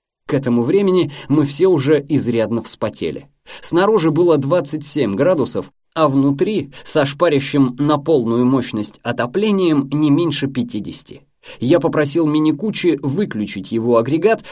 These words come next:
пока мы все не умерли от обезвоживания. «О, нет!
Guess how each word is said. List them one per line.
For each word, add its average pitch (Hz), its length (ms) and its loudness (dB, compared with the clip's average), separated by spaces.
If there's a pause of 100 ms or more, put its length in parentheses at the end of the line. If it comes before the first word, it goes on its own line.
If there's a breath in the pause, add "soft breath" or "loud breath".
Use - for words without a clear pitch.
(120)
пока 175 300 0
мы 160 100 0
все 156 380 2
не 143 240 2
умерли 135 420 2
от 127 280 -4
обезвоживания. 87 840 -6 (360)
«О, 101 220 -12
нет! 156 440 0